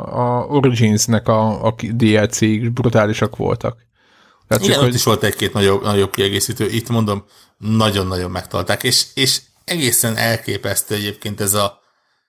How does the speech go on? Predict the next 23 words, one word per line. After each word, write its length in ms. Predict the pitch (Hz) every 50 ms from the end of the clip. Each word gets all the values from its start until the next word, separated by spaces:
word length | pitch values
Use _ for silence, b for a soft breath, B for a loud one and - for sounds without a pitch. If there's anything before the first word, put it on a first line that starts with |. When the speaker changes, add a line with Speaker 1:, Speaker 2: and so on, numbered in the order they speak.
| _ _ _ _ _ _ _ _ _ _ _ _ _ _ _ _ _ _ _ _
Speaker 2:
ez 140 | - 117 107
az 220 | 107 - - -
i-, 220 | 127 123 127 - _
ilyenféle 720 | 143 127 113 104 101 95 - - - 95 92 95 92 92
Games 340 | 92 98 98 98 92 - -
as 80 | 95
a 60 | 92
Service 640 | 90 - - - 92 90 87 90 87 87 87 - - 90
modell, 400 | 90 92 92 95 90 90 92 92
hogyha 280 | - - - - -
belegondolsz, 600 | 92 92 92 95 104 101 104 101 101 104 101 98 -
hogy 100 | 95 87
az 120 | - -
Assassin's 480 | - - - 113 104 - - 104 95 -
Creed 180 | - - 107 104
az 120 | 104 104
egy 60 | 104 98
száz 380 | - - - 117 110 101 - -
százalékig 680 | - - 95 92 92 92 90 87 87 87 - - -
single 320 | - - 95 101 101 98 90
player 400 | - - - 95 - - - 52
játék, 580 | 50 - 50 95 - - 50 - - - _ _ _ _ _ _ _ _ _ _ _ _
amit 600 | _ 101 98 95 98 98 98 95 90 - - _